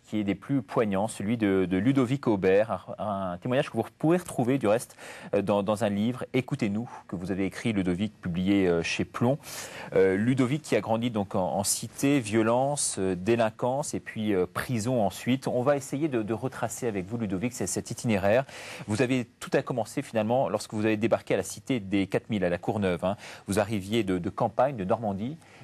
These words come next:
Et là, euh, finalement, vous avez découvert un, un univers qui n'était absolument pas le vôtre. Vous étiez un peu, euh, déraciné en quelque sorte, on peut employer ce mot-là ?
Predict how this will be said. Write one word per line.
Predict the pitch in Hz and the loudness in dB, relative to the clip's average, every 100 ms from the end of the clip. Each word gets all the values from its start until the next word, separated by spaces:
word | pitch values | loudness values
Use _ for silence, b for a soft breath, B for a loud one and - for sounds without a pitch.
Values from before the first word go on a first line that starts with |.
| 110 | -6
Et | 101 | 0
là, | 104 120 151 107 | 4 4 4 2
euh, | 95 90 | 0 -4
finalement, | - 107 117 | -4 -2 0
vous | 135 101 | -2 -2
avez | 95 92 90 | 0 0 0
découvert | 95 - 107 127 | -2 -2 0 0
un, | 101 76 | 0 -2
un | 98 | -2
univers | 107 104 95 120 131 | -2 -2 0 2 0
qui | - | -4
n'était | 92 85 107 | -8 -2 -2
absolument | 92 - 113 | -2 -2 -4
pas | 104 92 | 0 0
le | |
vôtre. | 90 113 123 - | 0 -4 -4 -10
Vous | 87 | -6
étiez | 92 - | -6 -2
un | 101 | -4
peu, | 127 | -2
euh, | 123 95 82 82 | 0 0 -2 -2
déraciné | 123 120 120 - 135 | -2 0 -2 -4 -6
en | 139 | -4
quelque | 107 117 | -6 -6
sorte, | 139 - | -6 -6
on | |
peut | 107 | -4
employer | 104 113 | -2 -2
ce | 110 113 | -4 -2
mot-là ? | 113 123 | -2 -2